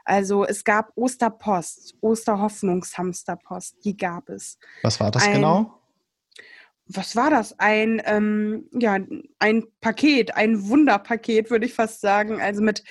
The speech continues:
Speaker 1: verschiedenen, ähm, Sachen zum Machen, zum Anschauen, zum Lesen, ähm, zum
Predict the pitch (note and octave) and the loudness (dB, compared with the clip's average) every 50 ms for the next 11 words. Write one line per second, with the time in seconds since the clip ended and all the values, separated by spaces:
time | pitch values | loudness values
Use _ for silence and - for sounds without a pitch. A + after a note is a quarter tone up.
0 | - - - - - - - F4+ E4 - - F4 C#4 C#4 C4 B3 A#3+ B3 A#3+ - | -18 -18 -16 -18 -18 -4 0 0 0 2 2 2 4 4 4 4 2 0 0 0
1 | - A3+ A3+ A3 A3 A3 A3 G#3+ A3 A3+ A3 B3 A#3+ G#3 - - A3 G#3+ G#3+ A#3 | 0 0 2 2 2 0 0 0 0 -2 -2 -4 -6 -6 -4 -4 -2 0 0 0
2 | - C4+ A#3+ G#3+ - A3 G#3 - - - A3 A3 - - - G#3+ G3+ G3+ G3+ G3+ | 0 -2 -4 -4 -4 -4 -6 -4 -4 -2 -2 -2 -2 -2 0 0 2 2 2 0
3 | G3+ G#3 G#3 G#3 - - G#3+ G3+ G3 G3 G#3 G#3 G#3 G#3 G3 G#3 G#3 G#3 G3+ G3+ | 0 -2 -4 -6 -8 -8 -8 -6 -2 0 0 2 2 0 0 -2 -6 -4 -6 -6
4 | G3+ - _ - - - - _ _ _ _ - F#3+ F#3+ F#3+ G3 G3 F#3+ F#3+ F#3+ | -8 -12 _ -20 -20 -20 -20 _ _ _ _ -4 -4 -2 -2 -2 -2 -4 -4 -4
5 | F#3+ F#3+ G3 - _ _ _ _ _ _ _ _ - - _ _ _ _ _ _ | -4 -6 -8 -10 _ _ _ _ _ _ _ _ -20 -20 _ _ _ _ _ _
6 | _ - - A3+ G#3+ G#3+ G#3+ - - | _ -6 -2 0 0 0 0 -2 -6